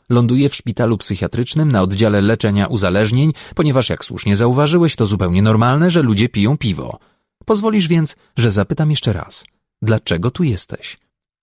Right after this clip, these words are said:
Zamilkła i wpatrywała się w niego już bez tej sympatii, która jeszcze przed chwilą taką ulgą napełniała duszę Wieśka. Wszyscy czekali w napięciu na rozwój wydarzeń.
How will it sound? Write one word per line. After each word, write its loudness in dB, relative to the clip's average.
Zamilkła 0
i -6
wpatrywała 0
się -2
w -4
niego 0
już -2
bez -2
tej -2
sympatii, -6
która -8
jeszcze -2
przed -8
chwilą -4
taką -2
ulgą 0
napełniała 2
duszę -2
Wieśka. -8
Wszyscy -8
czekali -2
w 0
napięciu 0
na 2
rozwój 0
wydarzeń. -4